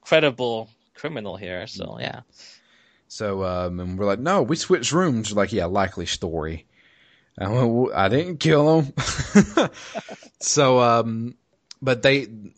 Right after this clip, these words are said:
Speaker 2: we hold a, a, an assembly because this is the first time somebody's been murdered. Um, and, uh, Monokuma wants to talk to everybody and lay down the rules. 'Cause we don't know exactly what happens.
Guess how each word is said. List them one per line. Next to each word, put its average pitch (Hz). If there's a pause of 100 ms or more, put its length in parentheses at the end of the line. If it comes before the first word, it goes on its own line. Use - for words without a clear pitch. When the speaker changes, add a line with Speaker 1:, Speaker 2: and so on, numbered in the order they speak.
(180)
Speaker 2:
we 104
hold 117
a, 110
a, 98
an 95
assembly 101
because 92
this 110
is -
the -
first -
time 104
somebody's 92
been 92
murdered. 101 (380)
Um, 90
and, 87
uh, 85 (220)
Monokuma 101
wants 90
to -
talk -
to 98
everybody 82
and 92
lay 90
down 87
the 85
rules. 104 (1000)
'Cause 107
we 156
don't 147
know 110
exactly 101
what 113
happens. -